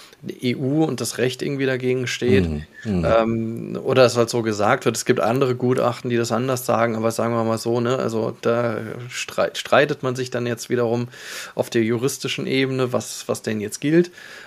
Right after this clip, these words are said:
Speaker 1: Aber, ähm, grundsätzlich muss man sagen, die Entscheidung, die jetzt getroffen wurde, ist nicht gut, ja.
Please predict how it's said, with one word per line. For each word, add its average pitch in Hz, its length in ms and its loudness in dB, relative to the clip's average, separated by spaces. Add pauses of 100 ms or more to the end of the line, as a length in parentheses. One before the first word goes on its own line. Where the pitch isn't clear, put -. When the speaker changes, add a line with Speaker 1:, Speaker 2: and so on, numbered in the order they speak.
Speaker 1:
Aber, 127 720 6
ähm, 123 580 2
grundsätzlich 131 600 0
muss 127 160 -4
man 117 140 -4
sagen, 120 240 4
die 123 80 2
Entscheidung, 117 560 2
die 117 100 -8
jetzt 120 220 -2
getroffen 123 520 -4
wurde, 120 400 0 (1000)
ist - 360 4
nicht 127 360 0
gut, 117 460 0
ja. 117 280 2